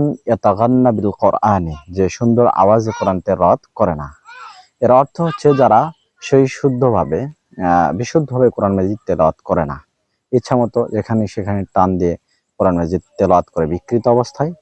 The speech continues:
তাদের ব্যাপারে এই কথা। তাই আসুন আমরা শুদ্ধভাবে কোরআন মাজিদ তেলাওয়াত শিখি এবং পাঠ করি, আল্লাহ তৌফিক দান করুন। পরের যে বিষয় সেটা হচ্ছে মুসলিম ভাইদের প্রতি অস্ত্র উত্তোলনকারীর ব্যাপারে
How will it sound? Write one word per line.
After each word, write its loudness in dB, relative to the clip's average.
তাদের 0
ব্যাপারে -8
এই -8
কথা। -16
তাই 4
আসুন 0
আমরা 2
শুদ্ধভাবে -2
কোরআন 0
মাজিদ -4
তেলাওয়াত -2
শিখি -4
এবং -2
পাঠ 0
করি, -4
আল্লাহ -2
তৌফিক -8
দান -4
করুন। -12
পরের 4
যে 4
বিষয় 0
সেটা -2
হচ্ছে 0
মুসলিম 0
ভাইদের 0
প্রতি -2
অস্ত্র -4
উত্তোলনকারীর 0
ব্যাপারে -2